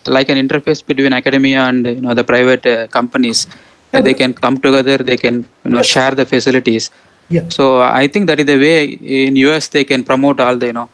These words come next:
Speaker 1: the
Speaker 2: Yeah,
Speaker 1: innovative
Speaker 2: it is, it is
Speaker 1: research.
Speaker 2: already there. It is, it is already there in even I I T Madras. I I T Research Park is there nearby.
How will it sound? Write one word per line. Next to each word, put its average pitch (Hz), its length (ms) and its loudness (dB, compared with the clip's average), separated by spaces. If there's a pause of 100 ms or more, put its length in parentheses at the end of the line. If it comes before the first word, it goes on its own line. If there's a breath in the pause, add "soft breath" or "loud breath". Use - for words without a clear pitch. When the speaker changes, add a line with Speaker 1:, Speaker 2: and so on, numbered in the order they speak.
Speaker 1:
the 123 140 -4
Speaker 2:
Yeah, 123 40 -2
Speaker 1:
innovative 339 380 2
Speaker 2:
it - 0 -
is, 294 160 0
it 277 40 2
is 262 60 2
Speaker 1:
research. 254 200 2
Speaker 2:
already 294 220 -2
there. 247 260 2
It 202 120 -2
is, 214 120 2
it 220 640 0
is 220 100 0
already 254 280 2
there 233 200 4
in 214 160 2
even 214 220 4
I 214 160 4
I - 40 4
T 226 100 2
Madras. 220 340 2
I 190 180 4
I - 20 4
T 214 160 2
Research 208 260 0
Park 208 240 0
is 170 100 -6
there 208 140 2
nearby. 175 380 0